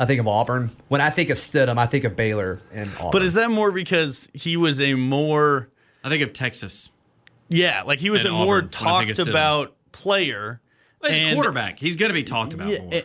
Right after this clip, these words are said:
Speaker 2: yeah, and he was a more, A, a more talked about player, and B, every time they talked about him, they were like, "Well, he's from Texas." And, like, he went to Baylor.
Speaker 1: Oh, that's why you had him above Trey Matthews.
Speaker 3: And he's engaged.
Speaker 2: No.
Speaker 3: Or was engaged.
Speaker 1: Married.
Speaker 3: Married now.
Speaker 1: Yeah.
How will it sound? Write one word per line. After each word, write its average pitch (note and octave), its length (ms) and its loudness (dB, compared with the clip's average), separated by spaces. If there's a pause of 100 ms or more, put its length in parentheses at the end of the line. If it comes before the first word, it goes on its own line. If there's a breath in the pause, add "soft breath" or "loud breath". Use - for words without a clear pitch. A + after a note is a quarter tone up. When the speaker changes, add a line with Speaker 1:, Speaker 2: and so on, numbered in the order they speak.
(160)
Speaker 2:
yeah, D3+ 340 0
and F3+ 340 2
he F#3 120 2
was F3 100 0
a - 20 -2
more, F#3+ 200 -4
A, E3 160 0
a D#3+ 40 -2
more D#3 160 0
talked D3 220 0
about C3 100 -4
player, D#3+ 140 2
and C3+ 100 0
B, D3+ 140 -2
every D3 220 0
time D#3 160 -2
they C#3+ 80 0
talked D3+ 240 0
about C3 60 -4
him, G#2 80 -6
they G2+ 60 -8
were G#2+ 60 -4
like, G#2+ 120 -4
"Well, C#3 100 4
he's B2+ 100 0
from C#3 160 0
Texas." - 560 -6 (280)
And, C3+ 80 2
like, A#2 140 0
he B2+ 80 -6
went B2+ 160 0
to G#2+ 60 -12
Baylor. A2 240 -2 (360)
Speaker 1:
Oh, D3 120 4
that's D#3+ 320 0
why C#3+ 100 2
you B2+ 120 2
had B2 200 0
him B2 160 0
above A2 300 0
Trey A#2 180 0
Matthews. D#2 280 -8
Speaker 3:
And B2+ 100 0
he's A2+ 160 -2
engaged. G#2 460 -2 (260)
Speaker 2:
No. A#2 300 2
Speaker 3:
Or G#2+ 80 -2
was A#2 200 0
engaged. F#2+ 400 -6
Speaker 1:
Married. A#2+ 320 0 (220)
Speaker 3:
Married G#2+ 260 -2
now. F#2+ 220 -6 (120)
Speaker 1:
Yeah. G#2+ 220 -2